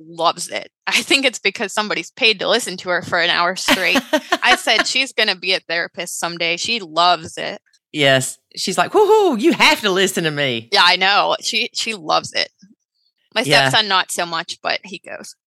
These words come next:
Speaker 1: <laughs>
Speaker 2: Well, that's good. I think it's important that they go.
Speaker 1: Oh, yes. They've been through so much in such a young age. Like, my husband and I, like, our parents are still married thirty plus years each. Like, we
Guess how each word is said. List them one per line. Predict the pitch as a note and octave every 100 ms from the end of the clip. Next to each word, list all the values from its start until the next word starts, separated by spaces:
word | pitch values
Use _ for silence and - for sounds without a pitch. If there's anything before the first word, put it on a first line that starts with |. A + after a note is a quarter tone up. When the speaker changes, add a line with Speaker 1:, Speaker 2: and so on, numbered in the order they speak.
| _ A#3
Speaker 1:
<laughs> | - - - C4 - _ _ _ B3
Speaker 2:
Well, |
that's | B3 B3 -
good. | C#3 D3
I | A#3
think | C#4+ B3+
it's | G3
important | F#3 D3+ E3+ D3
that | G#2+
they | G2+
go. | G2 F2 F#2 G2+ _ -
Speaker 1:
Oh, | D4 F4+
yes. | G#3 E3+ B3 F3+ -
They've | B3 B3+
been | E4+ F#4
through | E4+ B3+
so | - - B3+ B3+
much | A#3 G3+ F3+
in | F3 F#3+
such | A3 A3
a | G#3
young | F3 F3 F3
age. | F3 E3
Like, | F3 - _ -
my | G#3 A#3+
husband | A3+ F#3+ E3+
and | E3
I, | E3 E3
like, | D#3+ -
our | B3
parents | - B3 A3+ A3+
are | F3+
still | F#3 - G#3+
married | F3 E3 F3 F#3+ E3+ E3 _ _ _ _
thirty | F#3 F#3+ G#3
plus | - F3 F3+ F#3
years | F3 E3+ -
each. | F#3 F3 -
Like, | E3+ E3+ - - - - - - _ _ _ _ -
we | A3 B3